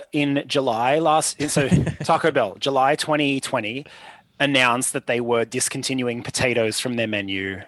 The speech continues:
Speaker 1: as well as a bunch of other menu items. They said this was to streamline, uh, operations in stores.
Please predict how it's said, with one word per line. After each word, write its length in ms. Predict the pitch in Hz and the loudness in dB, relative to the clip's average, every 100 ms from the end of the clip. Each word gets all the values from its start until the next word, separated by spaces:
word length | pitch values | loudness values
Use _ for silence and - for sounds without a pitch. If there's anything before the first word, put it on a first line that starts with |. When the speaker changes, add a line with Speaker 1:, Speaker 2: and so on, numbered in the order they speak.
| - | -4
Speaker 1:
as 100 | 123 | 0
well 160 | 120 | 2
as 140 | 104 123 | 2 -2
a 40 | |
bunch 220 | 113 113 | -2 -2
of 80 | 117 | 0
other 160 | 120 117 | 0 0
menu 320 | 104 104 110 | -2 -2 0
items. 500 | 98 104 101 107 - - - - - | 0 0 0 -4 -6 -10 -20 -8 0
They 120 | 139 | 2
said 200 | 165 151 | 4 2
this 180 | 143 156 | 2 2
was 140 | 143 | 0
to 100 | 135 | 0
streamline, 1080 | - - 113 117 127 127 131 135 135 139 - - | 0 0 -2 0 2 4 2 2 0 -2 -8 -6
uh, 200 | 110 107 - | -2 -2 -2
operations 680 | - 127 117 120 139 127 120 | 0 2 2 2 0 -2 -2
in 180 | 120 | -4
stores. 600 | 123 - 127 127 131 127 | -2 2 4 4 4 0